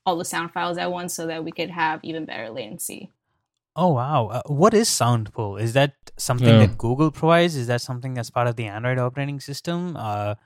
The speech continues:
Speaker 2: w-, where does sound pool come from? Yeah.
Speaker 1: Yeah, so as,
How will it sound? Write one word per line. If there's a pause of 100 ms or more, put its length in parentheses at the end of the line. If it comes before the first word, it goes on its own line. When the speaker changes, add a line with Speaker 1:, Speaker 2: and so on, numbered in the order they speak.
(440)
Speaker 2:
w-,
where
does
sound
pool
come
from?
Yeah.
Speaker 1:
Yeah,
so
as,